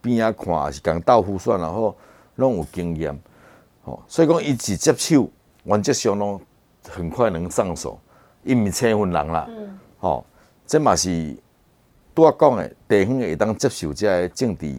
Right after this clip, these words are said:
Speaker 1: 少年的来，来参与政治、来参加选举的一个因素啦。吼，我，我认为啦，吼。啊，第三啦，吼，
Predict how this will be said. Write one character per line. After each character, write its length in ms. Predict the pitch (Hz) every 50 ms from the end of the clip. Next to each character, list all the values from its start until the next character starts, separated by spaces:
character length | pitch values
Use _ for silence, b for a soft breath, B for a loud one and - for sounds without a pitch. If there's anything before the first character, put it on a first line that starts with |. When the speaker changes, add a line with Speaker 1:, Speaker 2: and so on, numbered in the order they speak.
| 53 - _ _ _ _ _ _ _
Speaker 1:
少 300 | - - - 127 101 78
年 140 | 71 69
的 120 | 65 73 73
来， 320 | 71 73 78 80 80 78 73 - _ _ _ _ _ _ _ _ _ _ _ _ _
来 140 | - 98 98
参 280 | 87 - - 90 92 95
与 160 | 101 101 104
政 260 | 92 - - 120 101 85
治、 220 | - 98 92 92
来 160 | 87 90 90
参 240 | 85 - 85 85 85
加 160 | 80 85 85
选 220 | 85 - 95 87 82
举 260 | 98 113 110 98 92 b b b b b b b b -
的 80 | 208 90
一 20 |
个 240 | 87 - 80 71 78
因 280 | 78 - 101 90 85 80
素 280 | 76 - - 78 69
啦。 100 | 69 71
吼， 160 | 71 71 85 85
我， 160 | 90 98 92
我 160 | 85 110 110
认 260 | 87 85 78 64 64
为 100 | 65 65 -
啦， 160 | - 50 -
吼。 140 | 76 67 - _ _ _ _ _ _ _ _ _ _ - - - _ _ _ B B B B B B B B B B B B B B B B
啊， 480 | - - 143 143 143 139 143 151 147 - - - _ _ _ _ _ _ _ _ _ _ _ _ _
第 160 | - 107 101
三 260 | 90 - 139 131 131
啦， 220 | 127 107 92 85 82
吼， 280 | 92 95 80 67 -